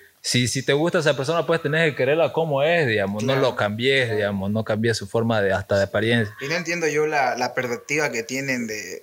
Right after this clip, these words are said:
Speaker 2: del pelo largo, de la perspectiva que es más externa, ¿no?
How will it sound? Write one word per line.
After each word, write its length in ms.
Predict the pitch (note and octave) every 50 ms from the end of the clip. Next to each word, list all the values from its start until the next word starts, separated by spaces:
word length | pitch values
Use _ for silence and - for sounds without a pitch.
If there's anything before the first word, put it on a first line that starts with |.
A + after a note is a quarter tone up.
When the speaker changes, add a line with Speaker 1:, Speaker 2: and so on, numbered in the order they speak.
| - -
Speaker 2:
del 220 | A#2 A#2 A#2 A#2
pelo 280 | - - C#3 C#3+ C3+ A#2
largo, 840 | A#2 A#2 A#2+ C3 C#3 C#3+ C#3 C3+ B2+ B2 A#2 A#2 A2+ A2+ A2+ A2 - - - - _ _
de 280 | A2 A#2 A#2+ A#2 A#2 A2+
la 140 | B2 B2+ B2+
perspectiva 560 | C3 B2 B2+ B2 - - D#3 E3+ E3 D3+ -
que 160 | D3+ D3+ D#3+
es 160 | D#3 D#3+ -
más 260 | C3+ C#3+ D3+ D#3 D#3 C3+
externa, 540 | A#2+ - - D3 D3+ E3 F3 D#3 C#3 B2 A#2+
¿no? 340 | A#2 A#2+ A#2+ C3+ - -